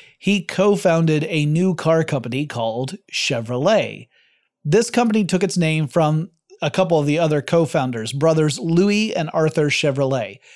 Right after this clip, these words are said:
Oh, and there were several other co-founders involved as well, but that's a story all in itself. So Chevrolet built a manufacturing facility in Flint, Michigan.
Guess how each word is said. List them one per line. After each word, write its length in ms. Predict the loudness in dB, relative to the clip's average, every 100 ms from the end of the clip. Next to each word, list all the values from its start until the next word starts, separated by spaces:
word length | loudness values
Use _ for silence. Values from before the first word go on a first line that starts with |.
| -20 _ 0
Oh, 80 |
and 100 | 2
there 80 | 4
were 100 | 2
several 320 | 2 2 2
other 300 | 2 2 0 -4 -20 -2
co-founders 600 | 2 2 2 2 0 -2
involved 460 | -2 2 2 0 -2
as 200 | -6 -2
well, 460 | 0 2 2 -2 -8 -20 -20 _
but 300 | 0 0 2
that's 440 | 2 2 -2 -10 -8
a 100 | -6
story 380 | -4 0 2 2
all 240 | 0 0 0
in 80 |
itself. 500 | -4 -6 -6 -6 -10 -18 -20 -20 _ _ _ -8
So 220 | 0 0
Chevrolet 520 | 0 0 2 2 2
built 220 | 2 2
a 60 | 2
manufacturing 640 | 2 0 0 0 0 -2
facility 480 | -2 -2 0 0 -2
in 460 | -2 -2 0 0 -4 _ _
Flint, 600 | -14 -8 -6 -6 -6 -4
Michigan. 560 | -2 0 0 -4 -8